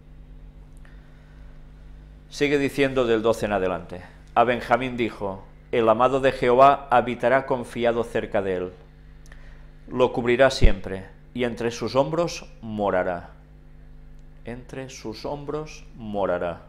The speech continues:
Si recordamos una vez más las características de la comparación entre el templo y el cuerpo, ¿dónde estaba el arca de la alianza donde se manifestaba Dios?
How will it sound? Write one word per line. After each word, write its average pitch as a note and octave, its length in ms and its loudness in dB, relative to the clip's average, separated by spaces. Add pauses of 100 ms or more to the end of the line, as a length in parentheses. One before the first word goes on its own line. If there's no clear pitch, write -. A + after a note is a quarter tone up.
(1400)
Si - 200 -4
recordamos A2+ 540 2
una C3 100 2
vez B2 200 2
más C3+ 220 4
las A#2 160 0
características A2+ 840 0
de A2 80 2
la G#2 120 4
comparación A2 540 2
entre B2+ 240 0
el A2+ 220 0
templo A#2+ 640 -2 (180)
y G#2 140 -2
el G2 140 0
cuerpo, C#3+ 580 4 (1080)
¿dónde C3 360 0
estaba C3+ 380 4
el B2+ 80 4
arca B2+ 260 2
de A#2+ 100 0
la A#2+ 100 2
alianza B2 380 0
donde A2+ 260 -2
se A2+ 120 -8
manifestaba A2 680 0
Dios? D3+ 480 -8